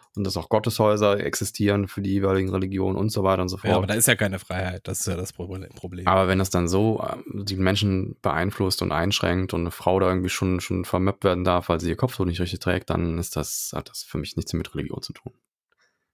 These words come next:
Speaker 1: I'm sorry. Das gehört abgeschafft.
Speaker 2: Nee, ich weiß auch nicht, was, was da, was deren Problem da ist. Also, die müssen ja tierisch Angst vor Frauen haben, die Männer da unten, weißt du?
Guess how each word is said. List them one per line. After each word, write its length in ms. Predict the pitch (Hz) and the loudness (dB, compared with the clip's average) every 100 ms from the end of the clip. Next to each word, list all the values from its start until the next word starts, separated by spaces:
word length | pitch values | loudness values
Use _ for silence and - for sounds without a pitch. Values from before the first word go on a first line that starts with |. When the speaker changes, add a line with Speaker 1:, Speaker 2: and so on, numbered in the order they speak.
| _ _ _ _ | _ _ _ _
Speaker 1:
I'm 240 | 85 80 73 | 0 0 0
sorry. 320 | - - - - _ _ _ _ _ _ _ - | -6 -6 -6 -8 _ _ _ _ _ _ _ 0
Das 300 | 92 82 - | 0 0 0
gehört 300 | 82 71 - | 0 0 -4
abgeschafft. 600 | - - - - - - | -10 -8 -6 -6 -8 -4
Speaker 2:
Nee, 220 | 104 131 | 0 2
ich 100 | 117 | 2
weiß 200 | 120 113 | 2 2
auch 100 | 117 | 2
nicht, 160 | 131 110 | 2 2
was, 240 | 113 - | 0 2
was 160 | 120 - | 0 2
da, 140 | 117 - - | 0 -2 -4
was 160 | 117 | -2
deren 180 | - 120 | 2 0
Problem 380 | 113 113 107 113 | 0 -4 -2 0
da 60 | 123 | 0
ist. 220 | 87 95 | 0 -2
Also, 140 | 92 98 | 0 2
die 60 | |
müssen 180 | 113 123 | 2 4
ja 60 | 123 | 2
tierisch 340 | - 156 147 | 2 0 2
Angst 320 | - 131 135 | 0 0 0
vor 100 | - | -2
Frauen 400 | 101 - 92 98 | -4 -2 -2 0
haben, 200 | 95 95 | 0 0
die 80 | 98 | 0
Männer 260 | 95 95 95 | 0 0 0
da 80 | 92 | 0
unten, 320 | 98 101 104 | -2 -4 -2
weißt 240 | 101 - | -2 -2
du? 140 | 110 | -4